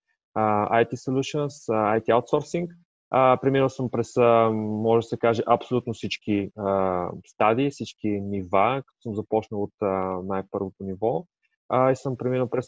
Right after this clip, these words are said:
абсолютно всички позиции, които компанията може да, да предложи. Към момента, към днешна дата, аз съм, а, мениджър в, а, офиса в, а, в Пловдив, проект, който започна преди така, а, около две години и половина, но,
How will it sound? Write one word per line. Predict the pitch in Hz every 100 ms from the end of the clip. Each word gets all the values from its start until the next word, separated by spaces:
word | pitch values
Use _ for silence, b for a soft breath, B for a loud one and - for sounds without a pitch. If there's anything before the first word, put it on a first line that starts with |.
| -
абсолютно | 139 143 - 131 127
всички | 120 110 -
позиции, | - 107 107 110
които | 117 - 113 110 104
компанията | - 98 104 101 101 101
може | 101 95
да, | 92 95 95 92 90 90 87 87 -
да | 98 -
предложи. | 87 95 107 127 180 196 _ _ _
Към | 151 131
момента, | 117 123 147 147
към | 127
днешна | 123 120 117
дата, | 101 117 127 165 170 185 _ _ _ _ _ _ -
аз | 123
съм, | - 120 113
а, | 110 107 104
мениджър | 110 113 110 113
в, | 104 101 -
а, | 101 101
офиса | 98 110 -
в, | 98 95 -
а, |
в | 101 95 90 90 -
Пловдив, | - 135 175 175 -
проект, | 127 123
който | - 117 107
започна | 107 110 - 104
преди | 104 95 98 92
така, | _ 101 95 - _ _ _
а, | 104 101 98
около | 92 - 92 95
две | 104
години | 101 98
и | 98
половина, | - 110 143 165
но, | 156 147 139